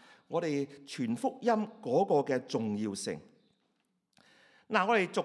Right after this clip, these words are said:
句逐句去睇下。嗱，保羅話不以性命為念，呢個就係保羅嗰個叫生命觀，即係佢 life perspective。嗱，好多時我哋講人生觀呢，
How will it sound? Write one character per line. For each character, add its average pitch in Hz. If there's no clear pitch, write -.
句 170
逐 139
句 120
去 113
睇 113
下。 95
嗱， 123
保 196
羅 151
話 165
不 302
以 170
性 170
命 113
為 85
念， 82
呢 311
個 254
就 196
係 165
保 165
羅 143
嗰 185
個 147
叫 151
生 196
命 107
觀， 120
即 240
係 175
佢 -
life 202
perspective。 -
嗱， 147
好 175
多 262
時 254
我 151
哋 151
講 -
人 107
生 175
觀 165
呢， 160